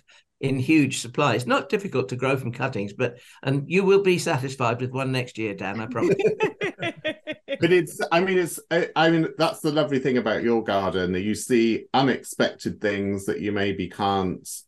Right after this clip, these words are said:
Speaker 3: um, easily identify. It's quite, it's very, as somebody who loves plants, it's very sort of stimulating to go
Speaker 1: Mm.
Speaker 3: round.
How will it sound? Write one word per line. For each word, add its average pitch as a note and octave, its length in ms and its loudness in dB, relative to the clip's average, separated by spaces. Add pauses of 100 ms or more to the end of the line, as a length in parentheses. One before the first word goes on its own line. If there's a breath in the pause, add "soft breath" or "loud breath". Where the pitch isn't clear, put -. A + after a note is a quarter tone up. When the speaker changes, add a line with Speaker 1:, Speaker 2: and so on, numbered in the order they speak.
Speaker 3:
um, F#2+ 540 0
easily G#2+ 520 2
identify. G#2 560 2
It's - 100 -8
quite, C3 280 0
it's G#2+ 180 0
very, C#3 260 4 (220)
as B2+ 160 0
somebody C3+ 380 4
who A2+ 140 2
loves A2 580 2
plants, - 540 -6
it's - 120 -10
very G2+ 220 2
sort - 220 -4
of F#2 100 -4
stimulating F2 960 0
to - 120 -14
go G2 160 0
Speaker 1:
Mm. F#2 60 -2
Speaker 3:
round. G2 400 0